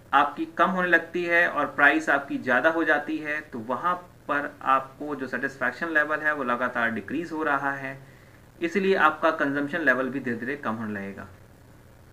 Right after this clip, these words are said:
तो ये two conditions हैं, when M U is more than P X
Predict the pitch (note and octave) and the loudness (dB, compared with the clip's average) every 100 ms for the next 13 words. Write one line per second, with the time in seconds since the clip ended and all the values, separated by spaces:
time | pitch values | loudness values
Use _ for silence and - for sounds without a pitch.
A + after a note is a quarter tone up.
0 | - - - - - D3 C3 C#3 F3+ G3 | -20 -20 -20 -14 -8 -6 -4 0 4 2
1 | F#3+ - - - F3 E3 D3+ C#3+ F3+ E3+ | 0 -8 -8 -4 2 4 4 0 -2 0
2 | F3 E3 E3+ D3 D3 C3 C3+ D3+ E3 D3+ | 2 2 2 2 2 0 0 2 2 2
3 | B2+ A2+ B2 D3+ D3+ D3+ D#3 - - - | -4 -2 -2 -2 0 -2 -4 -16 -20 -20
4 | - - - - - D#3 F3 - | -20 -20 -20 -14 -4 2 2 2